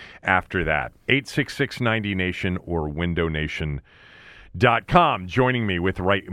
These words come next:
joining me right now, uh, is my good friend Richard Doc Walker, where it's time for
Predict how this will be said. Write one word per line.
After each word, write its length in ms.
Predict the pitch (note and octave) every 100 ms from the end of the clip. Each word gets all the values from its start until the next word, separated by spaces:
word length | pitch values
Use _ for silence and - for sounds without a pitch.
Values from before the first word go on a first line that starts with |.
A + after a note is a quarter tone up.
| F#2 F#2
joining 320 | F#2 B2+ C3 G#2
me 140 | F#2 E2+
right 340 | F#2 D#2 F2+
now, 360 | E2+ D#3+ C#3 - _ -
uh, 380 | F2+ F2 F2 - -
is 640 | D#3+ G2 G#2+ E3 D#3 - A2
my 580 | F#2+ F2 E2+ E2+ E2+
good 300 | E2 D#2+ F2+
friend 560 | - - F2+ E2+ D#3+ F3
Richard 460 | - F2+ - F#2 D#2
Doc 240 | D#2+ D#2+ -
Walker, 440 | E2 F2+ G#2 D#3+
where 220 | E3 G2 F2+
it's 180 | -
time 440 | - G2+ G2 B2+ D3+
for 420 | - G#2+ F2 F#2